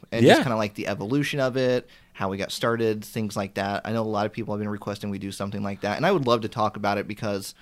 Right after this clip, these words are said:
Speaker 1: just the evolution, I'm, and I'm not even talking for, for specific channels. I'm talking just the evolution of Pokemon opening, um, back years ago compared to now, because it's, I feel like it's very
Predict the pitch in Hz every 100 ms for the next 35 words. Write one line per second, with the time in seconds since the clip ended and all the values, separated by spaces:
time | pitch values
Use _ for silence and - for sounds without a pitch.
0 | - - - 135 139 226 - 175 131 131
1 | 123 117 117 - 139 147 - - 135 139
2 | 143 175 190 175 139 143 135 127 110 120
3 | 117 107 101 - _ _ _ _ _ _
4 | _ _ - - 123 120 113 101 - -
5 | - - - 123 113 - 127 107 67 -
6 | - 165 156 151 123 120 - 127 127 127
7 | 117 117 - 113 110 - - _ 120 110
8 | 104 104 101 - - 123 113 113 107 104
9 | 104 - - _ _ _ 117 113 113 101
10 | 92 92 _ _ _ _ _ _ _ -
11 | 107 95 85 85 - _ _ _ _ _
12 | _ _ _ _ _ _ - 131 - _
13 | - 117 107 104 - 117 113 117 107 110
14 | 104 101 104 95 101 95 110 98 87 -
15 | - 101 120 117 110 - 120 151 127 117
16 | 110 107 107 104 95